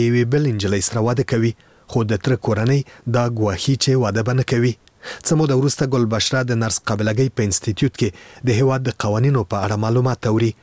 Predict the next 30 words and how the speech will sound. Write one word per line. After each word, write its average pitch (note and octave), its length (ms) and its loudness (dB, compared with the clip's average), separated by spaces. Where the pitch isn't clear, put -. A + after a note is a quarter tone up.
او G#2+ 80 0
خبریږي C3 400 0
چې C3 120 0
په G#2+ 100 -4
دې G2+ 60 0
برخه C3 240 -2
کې - 500 -2
د B2 180 2
مدافع B2+ 380 0
وکیلانو B2+ 560 0
یوه A2 240 0
خپلواکه A#2 600 0
ټولنه C3+ 340 2
له A2+ 140 -2
خلکو A2+ 260 -2
سره B2+ 220 0
مرسته A#2 380 -2
کوي. B2 180 2
دا C3 120 2
هغه C3 220 0
ټولنه C#3 320 2
ده C3 120 2
چې - 400 -2
یو A#2+ 140 4
ان A#2 140 -2
ډي A#2+ 60 2
پي D#3+ 40 4
مالي G#2+ 260 0
مرسته B2+ 300 -2
ورسره A2+ 320 0